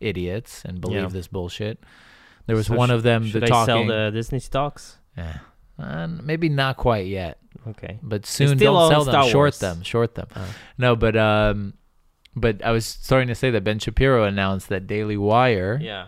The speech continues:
Speaker 1: his company,
Speaker 2: Uh,
Speaker 1: is now starting a Daily Wire Kids,
Speaker 2: Yeah.
Speaker 1: which
Speaker 2: Yeah.
Speaker 1: I think is
Speaker 2: Yeah.
Speaker 1: genius. Um, but yeah,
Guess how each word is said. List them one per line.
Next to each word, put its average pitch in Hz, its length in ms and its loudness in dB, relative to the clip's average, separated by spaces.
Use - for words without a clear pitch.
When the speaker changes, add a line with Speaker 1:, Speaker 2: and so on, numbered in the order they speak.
Speaker 1:
his 107 200 -8
company, 101 360 -2
Speaker 2:
Uh, 95 40 -4
Speaker 1:
is 95 80 -8
now 101 180 -2
starting 101 400 -4
a 92 60 -6
Daily 101 320 -2
Wire 98 320 -2
Kids, 101 520 -6
Speaker 2:
Yeah. 98 200 -12
Speaker 1:
which - 140 -16
Speaker 2:
Yeah. 95 60 -4
Speaker 1:
I - 20 -6
think 95 160 -8
is 78 120 -8
Speaker 2:
Yeah. 87 140 -10
Speaker 1:
genius. 78 380 -10
Um, 85 600 -8
but 95 220 -8
yeah, 139 280 -4